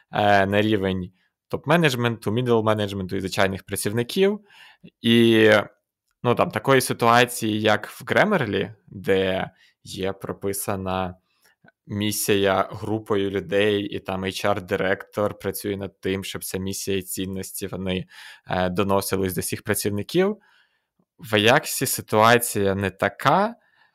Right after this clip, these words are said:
Наскільки я розумію, в них навіть немає зараз H R-директора. Е, в них був H R-директор, про якого я тобі казав, але вона залишила компанію в двадцять першому році.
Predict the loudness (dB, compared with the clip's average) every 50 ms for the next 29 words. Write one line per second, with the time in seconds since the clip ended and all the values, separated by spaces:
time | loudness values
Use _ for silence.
0 | _ _ _ _ -6 -6 -4 -4 -2 -2 -2 -2 -2 -2 0 2 4 6 6 4
1 | 4 2 0 0 0 2 2 2 2 0 -2 0 2 2 4 4 4 2 0 -2
2 | -2 2 2 4 4 4 2 2 2 4 4 4 4 4 2 -2 -4 -4 -4 -2
3 | 0 2 0 2 2 2 2 2 2 2 0 -2 -2 0 0 -2 -2 -4 -10 -10
4 | -4 0 4 4 4 4 4 2 0 -4 -4 -2 -2 -2 -2 -4 -6 -10 -10 -4
5 | -4 -2 0 2 0 2 4 4 2 2 2 0 -6 -6 -4 -6 -6 -4 -2 0
6 | 0 2 2 0 -2 -2 -2 -2 -2 -2 -2 0 2 4 4 4 4 4 6 6
7 | 6 4 4 0 0 0 0 0 0 -2 -2 -2 -4 -4 -4 -4 -4 -4 -4 -6
8 | -8 -4 -4 -4 -4 -4 -4 -6 -6 -6 -4 -4 -4 -4 -4 -6 -6 -2 2 2
9 | 2 2 2 2 2 2 0 0